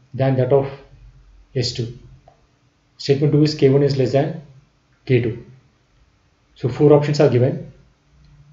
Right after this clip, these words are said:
So we have to find whether statement one and statement two are true or false, and whether the two statements are related.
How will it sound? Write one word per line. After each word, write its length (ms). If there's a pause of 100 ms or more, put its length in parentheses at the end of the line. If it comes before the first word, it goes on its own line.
(140)
So 120
we 80
have 120
to 40
find 320
whether 160
statement 340
one 200
and 120
statement 380
two 160
are 220
true 360 (280)
or 160
false, 500 (460)
and 160
whether 140
the 200
two 140
statements 340
are 80
related. 480